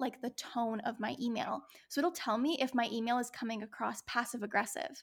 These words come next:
And if that's the case, I go back and, like, read through what I wrote that maybe would have come across that way. Or it'll be like, "Your email sounds cheerful or happy or positive." And that I have found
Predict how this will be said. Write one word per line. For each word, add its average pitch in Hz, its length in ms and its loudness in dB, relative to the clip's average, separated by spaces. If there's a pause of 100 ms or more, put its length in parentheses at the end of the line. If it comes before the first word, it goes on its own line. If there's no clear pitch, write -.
(120)
And 233 100 2
if 240 100 -4
that's - 220 4
the - 80 8
case, 349 380 2
I 233 120 2
go 220 140 0
back 226 240 4
and, 240 120 2
like, 220 160 0
read 240 300 2
through 269 460 4 (420)
what 233 240 6
I 220 120 8
wrote 214 300 8
that - 100 2
maybe 233 200 2
would - 120 2
have 208 100 -2
come 226 140 -8
across 349 300 4
that - 180 6
way. - 160 2
Or 262 160 6
it'll 254 120 6
be 220 140 0
like, 214 260 0
"Your 392 100 0
email 233 300 -2
sounds 254 220 0
cheerful - 500 0
or 277 80 2
happy - 480 -2
or 220 80 -2
positive." 254 560 0 (800)
And 247 260 10
that 226 320 10
I 254 100 6
have 247 220 6
found 226 260 4